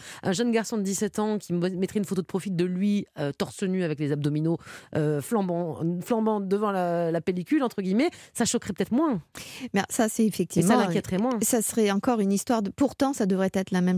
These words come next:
Speaker 1: Bah
Speaker 2: chose,
Speaker 1: oui, ça
Speaker 2: c'est-à-dire,
Speaker 1: devrait.
Speaker 2: mais parce qu'il y aurait pas le, il y aurait pas le risque, euh, potentiel d'être la proie de l'autre, mais de toute façon, nous avons à ep-, expliquer à nos enfants qu'ils n'ont pas à se réduire à une image.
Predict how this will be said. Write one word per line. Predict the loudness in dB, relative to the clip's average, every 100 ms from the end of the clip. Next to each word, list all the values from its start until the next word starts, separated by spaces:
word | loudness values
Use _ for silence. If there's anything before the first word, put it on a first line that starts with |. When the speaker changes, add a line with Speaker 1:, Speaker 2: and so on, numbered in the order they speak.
| 4
Speaker 1:
Bah | 6
Speaker 2:
chose, | 6
Speaker 1:
oui, | 4
ça |
Speaker 2:
c'est-à-dire, | 4 4 4 4
Speaker 1:
devrait. | 2 -6 -20 0
Speaker 2:
mais | 2 2
parce | 0 -2 2
qu'il | 2 4
y | 4
aurait | 0
pas | 2 2
le, | 4 4 2 2
il | 2
y |
aurait | 2 2
pas | 2
le | 4 4
risque, | 2 2 2 0 -4 -4 -4 _ -8 -2
euh, | 0
potentiel | 0 0 0 0 2 2 2 0
d'être | 0 -2 0 -2
la | 0 0 0
proie | -2 -2
de | 0
l'autre, | 2 2 2 0 -10 -12 -20 _
mais | 2 2 2
de | 0
toute | 0 0 0
façon, | 0 0 2 4
nous | 4 2
avons | 2 2
à | 2 2
ep-, | 0 -4
expliquer | -4 -4 0 2
à |
nos | 4 4 2
enfants | 0 0 0
qu'ils | 4
n'ont | 4 4
pas | 2
à | 2
se | 0
réduire | 0 2 2
à | 4
une | 4 6
image. | 4 4 4 0